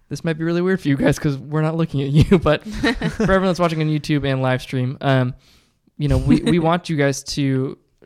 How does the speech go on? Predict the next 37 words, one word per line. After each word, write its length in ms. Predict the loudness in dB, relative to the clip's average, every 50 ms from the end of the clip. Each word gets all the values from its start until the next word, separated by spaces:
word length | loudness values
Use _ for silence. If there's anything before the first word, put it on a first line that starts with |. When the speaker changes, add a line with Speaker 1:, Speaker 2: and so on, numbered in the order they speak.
| -14 -10
Speaker 1:
to 100 | -6 -6
hear 260 | -4 -2 2 2 2
that 180 | 2 2 -2 -2
this 180 | -4 -6 -6 -6
is 100 | -6 -6
a 60 | -4
very 220 | -2 0 0 0 2
practical 520 | 0 0 0 -2 -4 -4 -6 -6 -6 -2
way 320 | 0 0 0 0 -2 -4
of, 380 | -4 -4 -4 -4 -4 -4 -8 -12 -20 _ _ _ _ _ _ _ _ _ -8
of 260 | -6 -4 -4 -2 2
prayer. 440 | 2 2 4 2 0 0 -4 -8 -12 -16 -20 _ _ _ _ _ -20 -20 -18 _ -10 -8 -6 -2 0
Um, 500 | 2 4 4 4 2 0 -2 -6 -10 -12 -14 -18 _ _ _ -20 -20 -18 -16 -14 -12 -12 -10 -8
I 60 | -6
don't 80 | -6 -4
know, 60 | -4
I'm 120 | -6 -6 -6
getting 200 | -8 -8 -6 -6
a 60 | -8
weird 240 | -6 -6 -6 -6 -4
nod 220 | -4 -4 -4 -4
from 140 | -6 -8 -8
Josh 400 | -4 -4 -2 -2 -4 -6 -6 -8
<laughs> 460 | -6 -2 0 0 0 0 -2 -4 -4
behind 240 | -2 -2 0 0 -2
the 40 | -4
camera. 400 | -4 -4 -4 -2 -2 -2 -4 -6 -8 -16 -20 -20 -14 -8 -2
Anyways, 400 | 2 4 6 6 6 4 2 -2 -14 -20 -20 -20 _ _ 2
um, 400 | 4 6 6 4 2 -2 -10 -6
you 140 | 0 2 4
know, 80 | 4
we, 180 | 6 6 6 4
we 240 | 4 2 2 2 2
want 420 | 4 4 2 0 0 -2 -4 -2
you 100 | -2 0
guys 280 | 2 2 2 2 0 -2
to, 320 | -6 -4 -2 -2 -2 -2